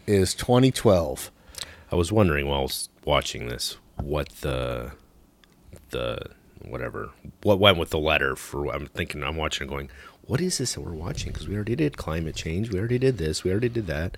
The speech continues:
Speaker 1: Shifting poles.
Speaker 2: Got it.
Speaker 1: Um, I also, I wanna stress I'm not a, a naysayer or a, um, conspiracy theorist,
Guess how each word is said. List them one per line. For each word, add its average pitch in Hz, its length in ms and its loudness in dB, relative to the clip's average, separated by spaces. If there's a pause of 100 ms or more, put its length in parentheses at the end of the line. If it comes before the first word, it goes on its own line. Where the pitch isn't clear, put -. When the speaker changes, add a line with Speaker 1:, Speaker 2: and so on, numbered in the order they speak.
Speaker 1:
Shifting 156 360 4
poles. 240 440 2
Speaker 2:
Got 67 220 2
it. 67 140 -2 (760)
Speaker 1:
Um, 120 600 10 (100)
I 110 140 6
also, - 300 8
I 113 40 8
wanna 131 160 10
stress - 560 10
I'm 113 200 8
not 117 260 10
a, 104 300 10
a 98 40 6
naysayer 113 1000 8
or 95 280 4
a, 95 280 6
um, 85 300 2
conspiracy - 680 2
theorist, 104 480 6